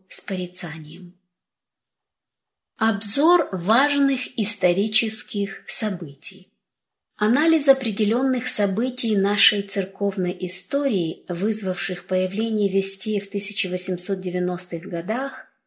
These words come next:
помогает нам лучше понять эти вести. Вернёмся к страницам истории и взглянем на отдельные важные события.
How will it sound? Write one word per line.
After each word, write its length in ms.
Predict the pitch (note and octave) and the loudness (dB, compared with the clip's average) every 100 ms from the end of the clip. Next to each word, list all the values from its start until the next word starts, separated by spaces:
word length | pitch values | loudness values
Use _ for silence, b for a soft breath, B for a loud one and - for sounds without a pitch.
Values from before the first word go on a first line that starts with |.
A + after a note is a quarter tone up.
| _ | _
помогает 540 | - A#3 A#3+ C#4 C#4 C#4 | 0 2 4 4 4 2
нам 240 | B3 A3+ | 2 2
лучше 480 | G3+ B3 B3 - A#3+ | 0 -2 -2 -4 -4
понять 480 | G3+ F3+ F#3+ G3+ G3 | -4 -4 -2 -4 -4
эти 260 | F#3 F#3 A3 | -6 -4 -6
вести. 640 | G3 E3 D#3 - - - _ _ _ _ _ _ - | -4 -6 -4 -6 -6 -18 _ _ _ _ _ _ -8
Вернёмся 520 | G#3+ B3 D4+ E4+ - | -2 2 4 4 2
к 80 | D4 | 0
страницам 600 | - B3 B3 B3+ A3+ G3 | 0 2 2 0 0 0
истории 600 | F3+ - C#4 C#4 C4 B3+ | 0 0 0 0 0 -2
и 180 | - G#3+ | -2 -4
взглянем 600 | G3 G#3 B3+ C4+ C4 A3+ | -4 0 0 0 0 0
на 80 | F#3+ - | 0 -2
отдельные 760 | F3+ F3 A3 B3+ B3 A#3+ A#3 | -6 -2 -2 0 0 -2 -4
важные 720 | G3+ F3+ F3+ F3 F#3+ F#3 G3 G#3 | -8 -4 -4 -2 -4 -6 -6 0
события. 800 | - G#3+ F3 D#3 - - F3+ | 0 0 -6 -8 -10 -16 -18